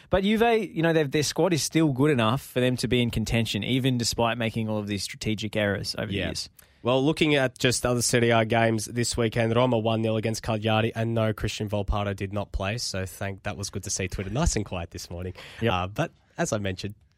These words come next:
Speaker 2: go listen to T N C. I had a little bit to say about that one, but he might play on Friday against Lecce in the Coppa Italia. Um,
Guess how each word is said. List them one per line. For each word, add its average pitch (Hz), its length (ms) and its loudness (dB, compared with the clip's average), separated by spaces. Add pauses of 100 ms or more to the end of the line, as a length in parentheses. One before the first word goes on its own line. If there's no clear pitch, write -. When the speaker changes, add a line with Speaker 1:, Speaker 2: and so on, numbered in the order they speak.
(120)
Speaker 2:
go 294 140 -4
listen 131 280 -4
to - 60 -12
T 104 160 -6
N 87 80 -8
C. 90 220 -8
I 110 80 -8
had 160 120 -6
a 92 40 -12
little 90 160 -10
bit 87 160 -16
to - 80 -12
say 87 240 -8
about 85 260 -10
that 92 140 -6
one, 87 180 -10
but 98 200 -6
he 123 100 -2
might 214 240 2
play 175 160 2
on 156 120 0
Friday 107 380 -2
against 95 240 -6
Lecce 101 240 -6
in 98 120 -4
the 92 60 -6
Coppa 92 300 -4
Italia. 101 440 -2 (380)
Um, 139 460 6